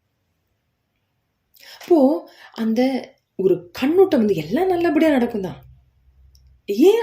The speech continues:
அந்த ஒரு உணர்வுகளை, அந்த பாசிட்டிவான நல்-, எல்லாமே நன்மைதான், எனவே அனைவருக்கும் நன்மைதான், எனக்கும் நன்மை, எல்லாம் நல்லா இருக்கும்.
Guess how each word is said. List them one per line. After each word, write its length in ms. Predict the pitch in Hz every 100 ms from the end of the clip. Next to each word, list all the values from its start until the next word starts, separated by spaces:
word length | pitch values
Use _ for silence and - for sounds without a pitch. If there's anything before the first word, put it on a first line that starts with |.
| 453
அந்த 640 | - 214 311 339 269 - - - -
ஒரு 380 | 202 202 185 165
உணர்வுகளை, 800 | 170 190 196 220 233 180 160 139
அந்த 300 | 151 175 - 180
பாசிட்டிவான 760 | 190 226 233 226 214 220 202
நல்-, 220 | 156 160
எல்லாமே 580 | 170 165 156 156 160 190
நன்மைதான், 760 | 233 165 165 170 151 156 160 -
எனவே 420 | 147 147 156 156
அனைவருக்கும் 680 | 147 156 165 185 180 240 247
நன்மைதான், 640 | 175 165 165 160 170 185 _ _ _ _ _
எனக்கும் 520 | - 151 165 160 - 269
நன்மை, 380 | 190 160 160
எல்லாம் 380 | 160 147 143 214
நல்லா 260 | 214 156 160
இருக்கும். 300 | 151 -